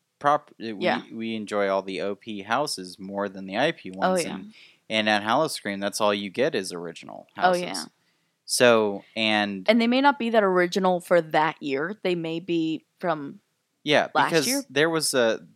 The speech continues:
Speaker 1: Backwater Bayou is still there, and that was there when we were in, when we were there in
Speaker 2: Four years ago.
Speaker 1: twenty thirteen.
Speaker 2: They did
Speaker 1: So
Speaker 2: change the story.
Speaker 1: Slightly,
Speaker 2: But
Speaker 1: yeah, yeah, yeah. But, like, the, the maze was exactly the
Speaker 2: Oh,
Speaker 1: same.
Speaker 2: yeah.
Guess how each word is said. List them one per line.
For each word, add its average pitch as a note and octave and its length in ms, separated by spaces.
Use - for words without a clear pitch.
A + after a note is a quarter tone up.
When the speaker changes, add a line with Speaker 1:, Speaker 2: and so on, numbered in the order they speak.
Speaker 1:
Backwater C3+ 480
Bayou G#2 800
is A2 200
still - 540
there, G2 400
and A#2 220
that C#3 160
was D3+ 240
there B2+ 180
when A2+ 180
we A2+ 120
were A2+ 140
in, G2 240
when G#2 240
we G#2 120
were G#2 120
there G2+ 180
in G2+ 80
Speaker 2:
Four G#2 520
years E3+ 260
ago. D#3+ 80
Speaker 1:
twenty B2+ 220
thirteen. - 20
Speaker 2:
They F#3 80
did G#3 160
Speaker 1:
So C#4+ 120
Speaker 2:
change G4+ 200
the D4+ 100
story. A#3 560
Speaker 1:
Slightly, - 500
Speaker 2:
But F2+ 40
Speaker 1:
yeah, - 200
yeah, - 140
yeah. - 140
But, C3+ 180
like, B2 220
the, A2 300
the A2+ 80
maze A2+ 400
was G#2 140
exactly G2 420
the - 180
Speaker 2:
Oh, C4+ 80
Speaker 1:
same. A#3 80
Speaker 2:
yeah. D#2+ 200